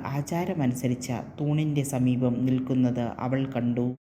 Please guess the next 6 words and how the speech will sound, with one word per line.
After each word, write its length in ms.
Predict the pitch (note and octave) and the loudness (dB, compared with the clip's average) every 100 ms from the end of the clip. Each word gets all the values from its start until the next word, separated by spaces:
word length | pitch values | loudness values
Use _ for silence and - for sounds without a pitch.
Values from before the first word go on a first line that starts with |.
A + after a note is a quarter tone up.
| _ _ _ _ _ - | _ _ _ _ _ -16
സേനാനായകന്മാരും 1500 | - A3+ G#3 G#3 A3+ A3+ D#3 C#3 C3+ C#3 C3+ C3 C3 C3 - | 2 4 6 6 4 4 2 2 0 -2 0 0 0 -2 -4
കാഹളം 480 | D3+ D3 C#3 F3+ F3 | -2 -2 -2 -2 0
മുഴക്കുന്നവരും 640 | C3 A#2+ B2+ B2+ B2+ B2+ B2+ | 2 2 2 4 4 2 2
രാജാവിൻ്റെ 640 | C3+ C3+ C3+ C#3+ C#3 C#3 B2+ | 0 0 0 0 0 2 2
അടുത്ത് 280 | B2 B2+ C#3 | 0 0 2
നിന്നിരുന്നു. 580 | B2 B2 B2+ B2 B2+ | 2 4 2 4 4